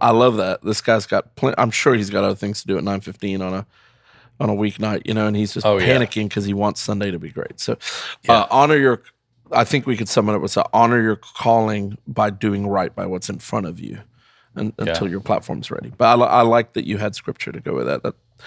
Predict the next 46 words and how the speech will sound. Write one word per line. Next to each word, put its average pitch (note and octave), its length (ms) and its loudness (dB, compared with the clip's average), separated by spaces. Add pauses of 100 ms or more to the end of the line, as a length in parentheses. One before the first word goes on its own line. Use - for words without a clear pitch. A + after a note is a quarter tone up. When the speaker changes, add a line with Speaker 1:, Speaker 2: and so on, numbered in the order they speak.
(240)
Speaker 1:
summarizes G#2 600 -4
it - 60 -10
way - 100 -4
better. - 280 -6 (680)
Speaker 2:
So - 140 2
I B2 60 6
think - 240 -2
that A2+ 180 2
fits - 440 0
with G#2 460 -4 (280)
the F#2+ 380 -2
spirit A#2 480 0
of F#2 60 -4
the F2 80 -12
question E2+ 640 -2 (580)
in G2 140 -2
a F#2 60 -2
way F2+ 320 2
that, E2+ 340 -4 (100)
like, F#2+ 220 -2
if, - 300 -8
if - 140 -12
you A2 100 -2
hadn't B2 300 2
been F#2+ 160 -2
there F2+ 140 0
for F#2+ 160 -8
this F2 240 -6
guy E2+ 360 -2
to G2 140 -10
sort F#2+ 280 -4
of E2+ 260 -10 (760)
talk G#2 220 2
him G2+ 100 -2
off F#2 140 -2
the F#2+ 100 -2
ledge F#2 280 0
a F#2+ 60 -6
little F2 200 -6
bit F2 400 -2
and F2 200 -8
be G2+ 160 0
there F#2 260 0
to - 180 -10
sort F#2+ 280 -4
of E2 240 -10